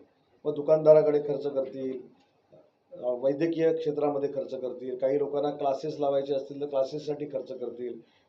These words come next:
काही लोक महिला भगिनी, अ, मटेरियल आणण्यासाठी खर्च करतील.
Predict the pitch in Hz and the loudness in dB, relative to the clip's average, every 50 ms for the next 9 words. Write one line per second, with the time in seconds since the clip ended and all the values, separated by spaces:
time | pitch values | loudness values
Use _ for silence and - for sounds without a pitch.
0 | _ - 135 143 147 147 143 143 151 143 143 143 143 135 135 - - - - _ | _ 4 4 4 6 4 2 2 2 2 2 2 0 -2 -4 -6 -10 -20 -20 _
1 | - 131 135 143 147 151 143 139 139 135 147 139 139 147 147 147 143 135 123 127 | -2 2 4 6 6 4 4 2 0 0 0 0 0 0 0 -2 -4 -6 -8 -8
2 | 131 131 127 127 127 135 139 135 165 165 160 156 151 147 147 139 135 143 135 139 | -6 -4 -4 -2 0 -2 -2 0 0 4 4 6 6 4 2 0 -2 -4 -6 -6
3 | 143 143 143 143 - 127 113 113 123 117 120 110 104 107 110 107 107 | -6 -8 -8 -8 -8 -10 -10 -10 -10 -8 -8 -8 -8 -10 -12 -12 -14